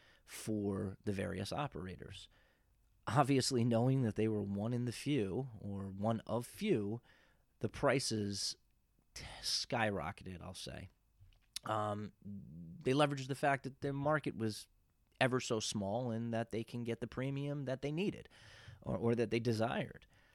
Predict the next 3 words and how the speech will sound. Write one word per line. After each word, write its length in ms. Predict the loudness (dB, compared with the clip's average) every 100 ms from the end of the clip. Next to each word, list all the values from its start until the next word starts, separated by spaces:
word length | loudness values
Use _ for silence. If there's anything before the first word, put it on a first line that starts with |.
| _ _ _
Um, 480 | 2 4 4 2 -2 -10 _ _ _ _ -20 -2
well, 380 | 2 2 0 -4 -18 -20 -18 -6
today 400 | 2 4 4